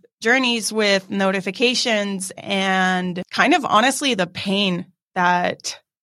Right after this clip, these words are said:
it was to build them. A little bit more about that. Like, I worked at Google, worked at Google Home. We're building out notifications for the Home app there. It kind of just feels like full circle now. I'm here at Courier. I've been at Courier for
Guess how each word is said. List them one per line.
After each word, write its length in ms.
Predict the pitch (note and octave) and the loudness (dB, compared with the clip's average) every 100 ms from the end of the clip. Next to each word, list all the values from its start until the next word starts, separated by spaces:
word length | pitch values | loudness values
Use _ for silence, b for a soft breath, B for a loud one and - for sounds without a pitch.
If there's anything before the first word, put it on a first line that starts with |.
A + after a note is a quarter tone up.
| _ _ | _ _
it 120 | G#3 G#3 | -6 -2
was 580 | A3 A3+ G#3 F#3+ - | 4 4 4 0 -4
to 480 | - A3+ G3+ G3 F3+ | -4 -2 0 0 -2
build 340 | F3 C4+ E4 F#3+ | -2 2 2 0
them. 280 | D#3+ F2+ - _ _ _ _ - | -4 -6 -14 _ _ _ _ -6
A 80 | |
little 260 | G#3 G#3+ A#3 | -2 0 2
bit 160 | A3 G#3 | 2 2
more 180 | G3+ | 2
about 340 | G3 F#3+ A3+ A3 | 2 4 4 4
that. 200 | G3 F#3 | 2 4
Like, 160 | F#3 | 2
I 120 | F#3 F3+ | 0 -2
worked 340 | F#3 F#3+ F#3 | -2 -2 -4
at 440 | - F3+ F3 F3 G3+ | -2 0 0 -4 -4
Google, 500 | C#4+ D4+ C4 B3 A#3+ B B | -2 2 4 2 0 B B
worked 240 | - G#3+ G3+ | -2 -2 -2
at 120 | G3 | -4
Google 260 | G3 G3 F3+ | -2 0 0
Home. 540 | E3+ A3+ A#3 A3 A3 B B _ | 2 4 6 4 0 B B _
We're 200 | G#3 G3 | 0 2
building 320 | G3 G#3+ G#3+ | 2 2 0
out 160 | G#3 G3 | 0 0
notifications 800 | F#3+ F#3+ G3 B3 B3+ C4+ B3 | 0 0 -2 0 0 0 -4
for 160 | A3 G3+ | -4 -2
the 100 | F3+ | 0
Home 240 | F3 F#3+ | 2 4
app 180 | F3+ F3 | 2 0
there. 380 | - F#3 G#3 A3 A3 B B B - | 2 4 4 2 -4 B B B -6
It 120 | A3 | -6
kind 260 | - A3+ A#3+ | 0 2 4
of 160 | A#3+ | 2
just 260 | A3+ A3 - | 0 -2 -2
feels 240 | G#3 G3 | -2 0
like 120 | F#3+ | -2
full 220 | F#3 G3 F#3 | -2 -6 -6
circle 480 | - F3+ F3 G#3+ | -4 -6 -4 -4
now. 320 | A3 A3 A#3+ - | 0 2 2 2
I'm 220 | G3 G3 | -2 -2
here 160 | F#3+ F#3+ | -2 -2
at 140 | F#3+ | -2
Courier. 320 | - F#3+ G#3 | 0 2 4
I've 100 | A#3 | 2
been 140 | G3+ G3 | 0 -4
at 100 | F#3+ | -4
Courier 380 | F#3+ F#3+ G3 | -4 -2 -2
for 580 | F#3+ - F#3+ F#3+ F#3+ F#3 | -2 -4 0 2 2 -2